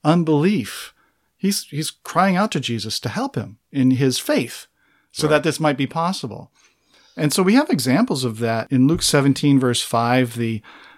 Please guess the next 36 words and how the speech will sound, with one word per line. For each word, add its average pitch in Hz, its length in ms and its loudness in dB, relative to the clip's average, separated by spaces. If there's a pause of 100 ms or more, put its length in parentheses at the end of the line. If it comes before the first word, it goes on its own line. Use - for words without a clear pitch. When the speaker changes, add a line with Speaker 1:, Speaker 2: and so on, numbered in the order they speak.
(200)
Speaker 1:
disciples 127 720 0
asked 135 400 -2
Jesus 117 360 -6
to - 160 -8
increase 143 520 -4
our 143 200 -4
faith. 156 600 -6 (540)
And 123 360 2 (340)
in 135 240 4
Luke 190 200 2
twenty-two 165 720 0
and 117 100 2
verse 123 260 0
thirty-two, 135 520 2
this 139 220 2
one 139 100 4
to 131 140 0
me 120 100 4
is 110 100 -2
most 123 320 0
amazing, 113 540 0
but 113 220 -4 (600)
Jesus 180 480 2
says 180 360 2
to 143 100 -2
Peter, 196 300 0
he 135 60 0
says, 123 360 -2 (460)
"I 170 140 2
have 190 220 -4
prayed 233 460 0
for 127 220 -4
thee 117 260 -6
that 123 240 -6
thy 127 240 -2
faith - 920 -4